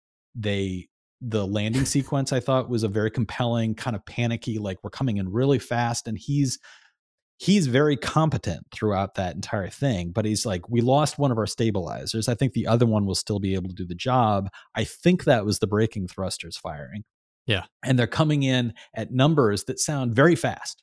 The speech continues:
Speaker 2: Yes.
Speaker 1: We're at three thousand, I think it's meters. We're at two thousand, we're at one thousand. It's like, "Good God, how fast are they going?"
Speaker 2: Yeah.
Speaker 1: They end up landing, but then once they're on that planet, it is,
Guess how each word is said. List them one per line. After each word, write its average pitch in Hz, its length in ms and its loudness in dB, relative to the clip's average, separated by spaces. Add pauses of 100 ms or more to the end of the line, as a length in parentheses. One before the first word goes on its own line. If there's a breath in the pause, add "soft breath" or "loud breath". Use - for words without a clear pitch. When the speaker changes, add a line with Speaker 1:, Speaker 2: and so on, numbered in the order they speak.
(300)
Speaker 2:
Yes. - 300 -2
Speaker 1:
We're 127 120 8
at 117 100 2
three 208 180 8
thousand, 139 400 4
I 104 80 6
think 123 220 0
it's 104 120 -2
meters. 104 480 2
We're 123 100 8
at 117 80 -2
two 202 180 8
thousand, 110 360 2
we're 110 140 -2
at 98 60 -6
one 156 180 2
thousand. 107 320 0
It's 98 100 -6
like, 101 120 0
"Good 139 200 2
God, 113 280 0
how 113 140 0
fast 123 380 -2
are 101 60 -2
they 92 140 -4
going?" 95 560 -6 (340)
Speaker 2:
Yeah. 98 200 -2 (280)
Speaker 1:
They 110 140 2
end 165 260 4
up 175 140 2
landing, 131 680 0
but 127 120 -2 (100)
then 180 240 2
once 165 220 0
they're 110 220 0 (140)
on 135 340 2
that 117 280 -4
planet, 92 500 -4 (320)
it 113 220 2
is, 98 720 -2